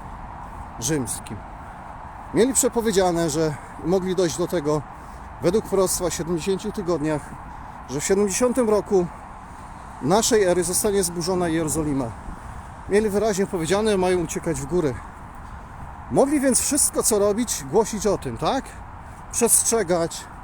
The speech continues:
Natomiast nic takiego nie znajdziesz w Biblii.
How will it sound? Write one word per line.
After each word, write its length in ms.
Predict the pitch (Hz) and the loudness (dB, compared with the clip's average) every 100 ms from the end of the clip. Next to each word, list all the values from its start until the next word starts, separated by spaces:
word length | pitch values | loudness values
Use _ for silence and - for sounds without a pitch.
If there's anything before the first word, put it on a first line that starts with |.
| - - - - - - - - | -14 -16 -16 -16 -16 -16 -14 -6
Natomiast 640 | 131 262 269 202 - - - - - - - - - - - - | 2 4 4 4 2 -2 -8 -16 -16 -16 -14 -14 -16 -16 -16 -10
nic 240 | 131 202 - | -4 2 2
takiego 320 | 415 302 247 | 2 -2 0
nie 140 | 208 | 0
znajdziesz 440 | 147 151 131 120 - | 2 0 0 -4 -6
w 40 | |
Biblii. 320 | 120 120 113 | -6 -6 -6